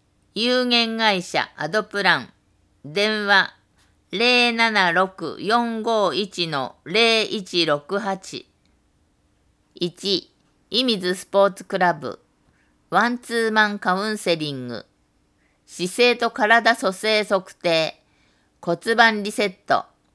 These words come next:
射水市本開発六十の一、イータウン内、電話零七六六五五の五五六六、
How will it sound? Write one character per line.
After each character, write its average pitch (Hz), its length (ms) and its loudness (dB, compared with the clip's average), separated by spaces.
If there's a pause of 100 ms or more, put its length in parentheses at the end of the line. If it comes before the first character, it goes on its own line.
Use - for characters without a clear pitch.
(520)
射 165 100 -4
水 226 300 0
市 240 160 -2
本 208 280 -4
開 208 280 4
発 156 280 -6
六 147 300 -2
十 208 240 0
の 143 140 -2
一、 139 460 -6 (280)
イ 214 300 -2
ー - 20 -20
タ 214 180 6
ウ 202 180 0
ン 170 120 -4
内、 131 240 -4 (540)
電 190 320 2
話 180 280 2 (100)
零 226 380 2
七 220 320 2
六 156 280 0
六 175 460 -2 (180)
五 220 400 2
五 214 260 2
の 143 280 -2 (140)
五 196 340 4
五 190 280 4
六 139 300 -2
六、 139 400 -6